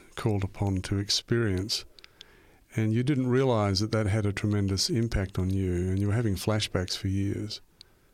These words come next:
And then you discovered you did have post-traumatic stress disorder.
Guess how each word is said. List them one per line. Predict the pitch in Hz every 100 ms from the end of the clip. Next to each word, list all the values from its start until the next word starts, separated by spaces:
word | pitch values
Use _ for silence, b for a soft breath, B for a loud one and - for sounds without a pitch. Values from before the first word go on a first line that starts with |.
| b b b b b b _ -
And | 107 104
then | 117
you | 139
discovered | 117 - 107 95 98
you | 101
did | 117 170
have | 123 90 82 -
post-traumatic | - 95 - - 92 92 104
stress | - 107 101
disorder. | - - 95 90 95